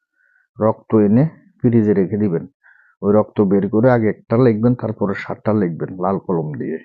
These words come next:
ফজরের নামাজ পড়ে দুই রাকাত নফল নামাজ পড়বেন, এই কাজটা করবেন। ইনশাল্লাহ এক থেকে সাত দিনের ভিতরে, তিন দিন চালানোর পর পরে দেখবেন আপনার পরিবর্তন, আপনার সাথে যোগাযোগ করার জন্য অস্থির হয়ে গেছে।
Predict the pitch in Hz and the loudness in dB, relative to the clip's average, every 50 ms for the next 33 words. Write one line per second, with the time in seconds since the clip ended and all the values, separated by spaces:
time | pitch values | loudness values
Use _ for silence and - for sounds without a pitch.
0 | _ _ _ 101 98 92 92 104 101 104 110 117 110 110 107 104 110 113 113 - | _ _ _ -8 -8 -4 -4 -4 -4 -2 -2 -2 -2 -2 -2 -2 -2 -4 -4 -8
1 | _ - 120 117 113 131 165 - - - _ _ _ _ - 95 98 110 104 107 | _ -4 -2 0 2 2 0 0 -2 -10 _ _ _ _ -6 -2 0 2 2 2
2 | 98 - 95 87 - 95 95 95 - - 107 113 113 117 117 117 117 - - - | 0 0 -4 -4 -4 -6 -6 -6 -4 -2 -2 0 2 2 2 2 0 -2 -2 -4
3 | 131 135 143 143 165 - _ _ _ _ _ _ _ _ _ _ _ 87 90 85 | -2 0 0 -2 -2 -2 _ _ _ _ _ _ _ _ _ _ _ -10 -8 -8
4 | - 85 - - - 92 - - 78 - - - - - - _ _ _ _ _ | -8 -8 -10 -10 -12 -12 -10 -10 -10 -10 -10 -12 -14 -16 -18 _ _ _ _ _
5 | _ _ _ _ _ _ _ _ _ _ _ - 107 110 110 104 - - 117 104 | _ _ _ _ _ _ _ _ _ _ _ -2 0 0 0 0 0 -2 -2 0
6 | 101 95 92 90 - - - - - 104 - _ - 117 113 113 110 110 - - | 0 0 -2 -4 -6 -12 -14 -10 -10 -10 -10 _ -4 -2 -2 0 -2 -2 -4 -6
7 | - 104 95 87 95 110 104 110 113 110 113 117 120 - 135 147 170 180 - _ | -6 -6 -4 -2 -2 0 0 2 2 2 0 0 0 2 2 2 0 0 -4 _
8 | - - - _ _ _ _ 160 _ _ _ _ - 113 110 107 110 101 113 123 | -20 -20 -20 _ _ _ _ _ _ _ _ _ 0 2 4 4 4 4 4 2
9 | 131 123 127 123 123 123 120 120 117 110 107 - - 117 113 110 107 - 110 107 | 2 2 2 2 2 2 2 2 2 0 -2 -2 0 0 0 0 0 0 0 2
10 | 110 110 104 104 95 82 95 104 104 98 - - 98 98 - _ - 113 104 104 | 2 2 2 0 0 0 0 0 0 0 -2 -4 -6 -8 -6 _ 0 2 2 2
11 | 98 98 98 - - 98 92 101 98 - - 101 - - 95 - 113 98 104 110 | 2 0 -2 -2 -2 -4 -4 -4 -4 -6 -10 -12 -12 -8 -4 -4 -2 0 0 0
12 | 98 107 101 92 92 - - 95 95 98 101 95 95 107 110 104 95 87 - - | 0 0 0 -2 -4 -4 -4 -2 0 0 -2 -2 -2 -2 -2 -2 -2 -4 -8 -8
13 | - 95 90 85 95 90 80 80 78 76 - - | -8 -6 -4 -4 -4 -4 -2 -4 -6 -8 -10 -14